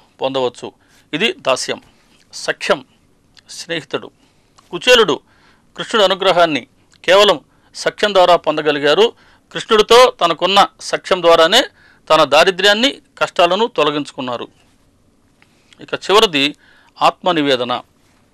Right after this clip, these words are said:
ఆత్మ అంటే మనమే. కాబట్టి మనల్ని మనం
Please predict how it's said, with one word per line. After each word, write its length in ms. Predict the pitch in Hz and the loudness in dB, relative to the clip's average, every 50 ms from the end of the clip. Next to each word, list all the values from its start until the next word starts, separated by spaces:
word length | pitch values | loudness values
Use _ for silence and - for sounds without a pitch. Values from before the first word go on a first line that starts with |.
| _ _ _ _ _ _ - | _ _ _ _ _ _ -2
ఆత్మ 380 | - 165 220 - - 233 196 151 - _ - | 0 0 0 2 2 2 2 0 0 _ -12
అంటే 180 | 143 151 - | -10 -6 -6
మనమే. 380 | 165 135 139 170 202 214 156 - _ _ _ _ _ _ _ _ _ _ _ - - | -4 -2 0 0 0 -2 -2 -6 _ _ _ _ _ _ _ _ _ _ _ -14 -8
కాబట్టి 280 | - 170 185 - - - | -4 -4 -4 -4 -6 -6
మనల్ని 300 | 135 151 190 233 240 240 | -2 0 0 2 2 2
మనం 300 | 220 208 214 233 269 | 2 2 4 2 2